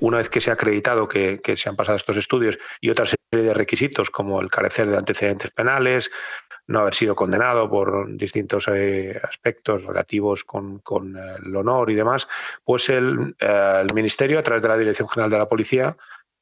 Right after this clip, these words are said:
eh, que es quien, eh, compete la seguridad privada en España, otorga la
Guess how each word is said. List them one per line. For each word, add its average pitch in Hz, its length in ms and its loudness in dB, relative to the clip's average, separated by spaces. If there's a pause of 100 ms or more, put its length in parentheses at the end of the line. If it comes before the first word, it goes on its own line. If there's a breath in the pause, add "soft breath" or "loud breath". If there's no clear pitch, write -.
(120)
eh, 98 340 0
que 107 100 -2
es - 80 -2
quien, 104 560 -2
eh, 98 260 0
compete 104 460 0
la 98 100 2
seguridad 98 400 0
privada 101 400 2
en 98 80 -2
España, 117 460 -2
otorga 123 680 0
la 101 800 0